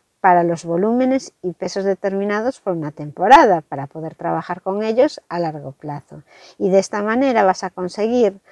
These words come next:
a medida que aumentas tu gasto con ellos, que también te hagan un rappel escalado según el gasto anual. Es decir, que si trabajas con esa compañía de transporte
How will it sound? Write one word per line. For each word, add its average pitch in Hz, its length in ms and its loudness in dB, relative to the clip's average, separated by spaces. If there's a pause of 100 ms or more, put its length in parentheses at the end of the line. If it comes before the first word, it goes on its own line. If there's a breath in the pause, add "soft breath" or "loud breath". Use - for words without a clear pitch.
(340 soft breath)
a 175 120 -4
medida 175 400 -2
que - 100 -10
aumentas 196 640 -6
tu 160 160 -12
gasto 170 320 -6
con 196 200 -4
ellos, 226 520 -2 (360 soft breath)
que 196 120 -2
también 185 340 0
te 202 180 0
hagan 208 380 2 (100)
un 233 200 0
rappel 220 580 4
escalado 214 640 4
según 175 420 -2
el 156 120 -4
gasto 151 340 -8
anual. 190 640 2
Es 180 160 -12
decir, 185 440 -2
que 139 120 -14
si 143 200 -14
trabajas 156 680 0
con - 180 -12
esa 170 200 -6
compañía 180 480 -2
de 180 60 -2
transporte 190 760 -2